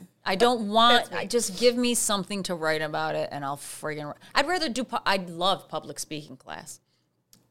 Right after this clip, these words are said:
Speaker 2: Did you take public speaking?
Speaker 1: I did. I loved it. I never prepa-, oh, I never prepared for anything. I just got up there
Speaker 2: See,
Speaker 1: and
Speaker 2: that's
Speaker 1: won
Speaker 2: great.
Speaker 1: it, and I got a A plus on it.
Speaker 2: There you go.
Speaker 1: But I couldn't sing in front of anybody. That, that's weird. This is so,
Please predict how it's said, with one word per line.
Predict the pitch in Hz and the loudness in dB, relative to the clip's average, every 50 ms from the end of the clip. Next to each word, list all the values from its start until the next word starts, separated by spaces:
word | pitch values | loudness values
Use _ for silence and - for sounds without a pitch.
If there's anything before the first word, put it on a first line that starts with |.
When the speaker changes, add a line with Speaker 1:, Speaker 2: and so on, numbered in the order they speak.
| _ _ _ - | _ _ _ -20
Speaker 2:
Did | - 190 | -20 -18
you | 190 | -14
take | - 214 214 | -12 -10 -4
public | - 294 320 339 - | -4 -4 -4 -4 -8
speaking? | - 370 370 453 466 466 - - | -12 -10 -8 -8 -8 -8 -8 -6
Speaker 1:
I | - 185 | -2 0
did. | 208 190 151 | 2 2 2
I | 156 | 0
loved | 160 170 170 175 175 - | 0 0 0 0 -2 -4
it. | - | -4
I | - 208 | -2 -2
never | 214 208 208 202 220 - | 0 2 0 0 0 -4
prepa-, | - - 196 - - - 226 - - | -6 -10 -12 -12 -12 -16 -14 -10 -8
oh, | 190 - - 175 | -8 -6 -4 -4
I | 165 | -2
never | 165 170 170 196 202 | -2 0 0 0 -2
prepared | - - 170 - - 180 170 175 | -4 -6 -8 -6 -2 0 0 0
for | 170 - - - _ - | 0 -2 -10 -10 _ -8
anything. | 170 165 175 196 208 - 233 254 302 330 330 _ _ _ _ _ _ - | -6 -4 -4 -6 -4 -4 -6 -6 -6 -10 -14 _ _ _ _ _ _ 0
I | - 190 | 2 2
just | 180 185 170 - 156 | 2 2 -2 -2 0
got | 147 175 156 165 175 | 2 2 4 4 2
up | 185 - | 0 -2
there | - 202 | -2 -4
Speaker 2:
See, | 175 | -2
Speaker 1:
and | - 277 | 2 2
Speaker 2:
that's | 285 - 151 | 2 2 2
Speaker 1:
won | 160 165 170 | 2 2 4
Speaker 2:
great. | 208 226 | 4 2
Speaker 1:
it, | 240 214 - - - | 2 0 -2 -6 -6
and | 180 156 | -4 -4
I | 156 | -2
got | 156 160 160 156 | -2 -2 -2 -2
a | - - _ - 160 | -4 -8 _ -8 -8
A | 160 | -8
plus | - - - 135 139 143 - | -8 -10 -10 -10 -10 -8 -8
on | 131 135 - | -10 -10 -10
it. | 139 - - - - 180 175 _ _ _ _ | -12 -14 -16 -18 -20 -20 -20 _ _ _ _
Speaker 2:
There | 214 202 | -20 -20
you | 165 156 _ _ | -20 _ _ _
go. | _ - - - _ _ - | _ -20 -20 -20 _ _ 0
Speaker 1:
But | 302 320 | 4 4
I | 330 | 4
couldn't | 320 - 349 370 | 4 2 -2 0
sing | - - - 339 349 403 440 | 0 0 0 0 -2 -2 -4
in | 285 | -6
front | - - 196 170 | -4 -2 -2 -2
of | 160 156 | -2 -2
anybody. | 160 156 160 156 147 156 156 165 160 | -4 -4 -4 -6 -4 -4 -2 -2 2
That, | 185 196 220 - - 196 | 2 2 2 0 -2 0
that's | 208 208 233 240 - - 196 | 0 0 2 2 0 -2 -2
weird. | 185 175 165 226 302 392 440 359 175 143 135 127 - - | -4 -4 -2 -2 -2 0 0 -2 -4 -6 -8 -12 -14 -12
This | - - - | -10 -10 -8
is | 147 - | -8 -8
so, | - 135 147 147 | -8 -10 -10 -12